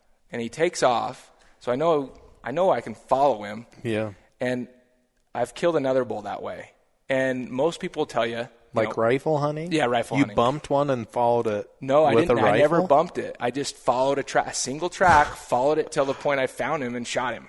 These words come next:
Speaker 2: Oh, I love it,
Speaker 1: Yeah.
Speaker 2: dude. I love it.
Speaker 1: Yes, and that was completely just newbie.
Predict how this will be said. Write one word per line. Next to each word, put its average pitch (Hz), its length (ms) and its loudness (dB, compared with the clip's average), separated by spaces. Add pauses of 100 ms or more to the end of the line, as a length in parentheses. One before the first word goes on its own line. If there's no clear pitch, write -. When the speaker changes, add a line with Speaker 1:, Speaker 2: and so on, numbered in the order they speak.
Speaker 2:
Oh, 135 220 -2
I 120 60 -2
love 107 300 0
it, 107 200 -2
Speaker 1:
Yeah. 113 280 2
Speaker 2:
dude. 107 140 -8
I 120 80 -2
love 110 260 0
it. 95 180 -10 (200)
Speaker 1:
Yes, 151 340 4
and 160 220 0
that 180 160 8
was 147 240 -2
completely 143 600 -6
just 117 400 -8
newbie. 123 460 -6